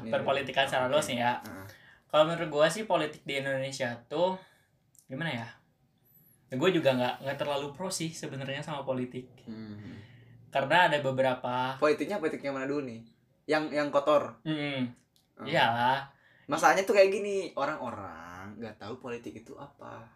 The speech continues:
Speaker 2: Hmm.
Speaker 1: Politik ini biar gua juga jelasin sendi-,
Speaker 2: So,
Speaker 1: sedikit nih ya.
Speaker 2: jelasin dulu aja, jadi biar orang juga tambah ilmu sedikit lah.
Speaker 1: Nah, oke,
Speaker 2: Nggak
Speaker 1: siap.
Speaker 2: unfaedah banget nih
Speaker 1: <laughs> Yoi,
Speaker 2: ngedengerin,
Speaker 1: yoi.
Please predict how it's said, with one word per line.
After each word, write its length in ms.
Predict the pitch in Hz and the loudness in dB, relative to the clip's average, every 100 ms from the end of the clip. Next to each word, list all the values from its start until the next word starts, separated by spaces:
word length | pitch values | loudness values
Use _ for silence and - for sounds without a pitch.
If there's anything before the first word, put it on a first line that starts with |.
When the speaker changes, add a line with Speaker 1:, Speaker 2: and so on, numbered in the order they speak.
| _ _ _ | _ _ _
Speaker 2:
Hmm. 320 | 135 131 120 | -10 -4 -4
Speaker 1:
Politik 320 | 120 123 123 | -4 -6 -8
ini 260 | 110 110 131 | -10 -8 -6
biar 200 | 123 120 | -2 -2
gua 180 | 113 117 | -2 -4
juga 220 | 113 131 | 0 0
jelasin 320 | 123 123 143 | 0 -4 -8
sendi-, 320 | 147 139 131 | -8 -6 -4
Speaker 2:
So, 100 | 127 | 2
Speaker 1:
sedikit 300 | 143 147 139 | 6 8 8
nih 120 | 214 202 | 6 6
ya. 80 | 180 | 8
Speaker 2:
jelasin 300 | 170 175 220 | 8 6 6
dulu 160 | 220 233 | 4 8
aja, 500 | 233 185 156 156 170 | 8 8 6 6 6
jadi 200 | 156 185 | 2 0
biar 240 | 175 165 | 4 6
orang 320 | 156 139 160 180 | 6 4 2 0
juga 320 | 160 151 151 143 | -2 2 2 2
tambah 240 | 143 147 | 0 2
ilmu 220 | 151 156 | 0 0
sedikit 340 | 156 165 151 180 | -2 -4 -4 2
lah. 300 | 147 131 139 | 6 6 4
Speaker 1:
Nah, 420 | 151 151 131 117 | 0 0 -2 -4
oke, 80 | 131 | 4
Speaker 2:
Nggak 160 | 165 | 8
Speaker 1:
siap. 120 | 185 180 | 8 8
Speaker 2:
unfaedah 360 | 196 175 175 196 | 8 6 8 8
banget 260 | 202 208 | 6 6
nih 120 | - 254 | 6 10
Speaker 1:
<laughs> 20 | |
Yoi, 80 | 254 | 12
Speaker 2:
ngedengerin, 440 | 240 262 226 233 | 12 10 10 10
Speaker 1:
yoi. 200 | 233 190 | 10 8